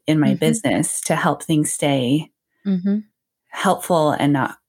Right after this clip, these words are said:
Speaker 1: and avoid harm.
Speaker 2: Right. Well, for me, one of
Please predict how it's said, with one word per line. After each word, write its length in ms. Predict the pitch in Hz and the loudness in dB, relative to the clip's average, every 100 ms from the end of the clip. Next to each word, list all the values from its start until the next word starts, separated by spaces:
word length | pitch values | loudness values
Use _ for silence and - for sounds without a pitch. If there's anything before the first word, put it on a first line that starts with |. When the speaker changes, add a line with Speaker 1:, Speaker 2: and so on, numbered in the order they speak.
| _ _ | _ _
Speaker 1:
and 180 | 156 135 | -2 0
avoid 340 | 147 151 131 147 | 0 0 0 0
harm. 400 | 147 - - - _ _ _ _ - | -2 -2 -8 -12 _ _ _ _ -4
Speaker 2:
Right. 360 | 180 180 170 - _ _ _ - | 0 0 0 -6 _ _ _ -2
Well, 380 | 220 208 196 - - | 2 2 0 -4 -12
for 220 | - 214 | -4 0
me, 440 | 196 240 302 226 202 | 2 4 4 2 2
one 300 | 180 180 180 | 0 0 0
of 160 | 175 | -2